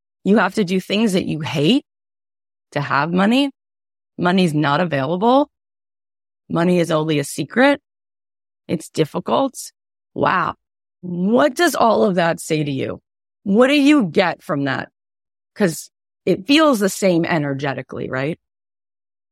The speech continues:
And here's what's interesting. We said yesterday, you can't have more of something you have a bad relationship with, right? So people come to me and they're like, "Kath, wanna make some money, wanna be financially independent, want to be abundant." And I'm like, "Great.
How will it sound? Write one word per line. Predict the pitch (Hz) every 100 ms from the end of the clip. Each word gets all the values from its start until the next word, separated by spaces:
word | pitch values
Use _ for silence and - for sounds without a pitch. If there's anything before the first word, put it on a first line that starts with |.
| _ -
And | 185
here's | 185 262 294 214
what's | 196 165 - - _
interesting. | 277 311 269 - - - 165 -
We | 175
said | - 185
yesterday, | 185 - 196 147
you | 160 285
can't | - 320 240
have | 240 185
more | 175 190 202
of | 160
something | - 156 151 147
you | 147
have |
a | 143
bad | 147
relationship | 127 135 139 143 143
with, | 143 131 _ _ _ _ _ -
right? | 208 214
So | 214
people | 240 233
come | 214 208
to | 190
me | 165
and |
they're | 160
like, | 147
"Kath, | - 262 330 - _ _ _ _ _ _ -
wanna | 208 233
make | 226
some | - 214
money, | 180 - -
wanna | 170 208 220
be | 220
financially | 208 208 196 226 196
independent, | 190 196 175 175 - _ _
want | 165 190 208 226
to | 202
be | 208
abundant." | 180 180 165 151
And | 160
I'm | 156
like, | 143 147
"Great. | 214 277 190